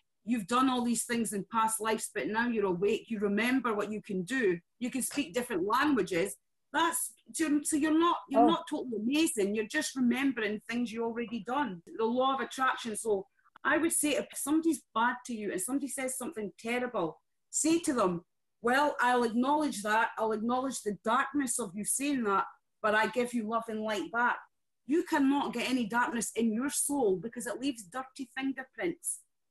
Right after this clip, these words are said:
Speaker 1: Once you
Speaker 2: Mm.
Speaker 1: claim that, whatever insult, and you say, "You call me fat, motherfucker?" That's what I used to be like, okay? The warrior, okay? But now I say, "Well, that's your opinion,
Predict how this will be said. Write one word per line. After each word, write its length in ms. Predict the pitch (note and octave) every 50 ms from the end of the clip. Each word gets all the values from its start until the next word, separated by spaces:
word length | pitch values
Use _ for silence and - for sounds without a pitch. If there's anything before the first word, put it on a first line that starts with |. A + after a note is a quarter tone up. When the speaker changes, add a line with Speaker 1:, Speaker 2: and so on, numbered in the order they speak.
| _ F#3 F#3
Speaker 1:
Once 380 | A3+ C#4+ E4 E4 E4 - -
you 140 | D4 D4+ D4+ D4
Speaker 2:
Mm. 60 | C#4 - _ _ _ _ _ -
Speaker 1:
claim 520 | - - B3 C4 D4+ D#4+ E4 D#4+ D#4+ D4 C4
that, 260 | C4 C4 B3+ B3+ - - - - _ - -
whatever 320 | - A#3 A#3 B3+ A#3+ B3+ B3 - -
insult, 500 | B3+ C#4 C#4 C#4 - - B3 A#3+ - -
and 100 | A#3 B3+
you 60 | C4+
say, 280 | B3 - C4+ A#3+ G#3 - _ _ _ _
"You 160 | - F#4 G#4+ G4 -
call 280 | - E4+ F#4 F#4 F#4 F4
me 160 | E4+ E4+ D#4+
fat, 360 | - - - D#4+ F4 G4+ - -
motherfucker?" 600 | F4 F#4+ F#4 G#4 - - G4+ G4+ G4+ G4+ G#4+ - - - A3+
That's 260 | C#4 D4 D4 D4 -
what 160 | D4 - A#3
I 80 | B3 A3+
used 240 | C#4 D4 - -
to 80 | - C#4+
be 140 | A#3 C4+ A3+
like, 280 | G3+ F#3+ F3 D3+ -
okay? 380 | E3 E3+ E3+ - B3 B3 C4+ C#4 - - _ _ F#3
The 80 | A3+
warrior, 640 | A3+ G3+ G3 A3+ A#3 B3 C4 C4 B3+ A#3 G3 F3 F3+ F3+
okay? 360 | - - G#3 G#3+ A#3+ B3+ - _ _ _ _ _
But 160 | - A#3+ F3+ A#3
now 260 | A#3+ C#4 D4+ D#4 D4
I 100 | C4+ B3+
say, 420 | A#3+ - - A#3+ A3 G#3+ G3 F#3 _ _ _ _ _
"Well, 140 | F#3+ F#3 E3+
that's 340 | E3+ B3 C#4 C#4 B3+ - C#4
your 160 | C#4 B3+ B3
opinion, 640 | B3 - - C4 C4 B3+ G#3 F3+ F3+ G3 G#3 G3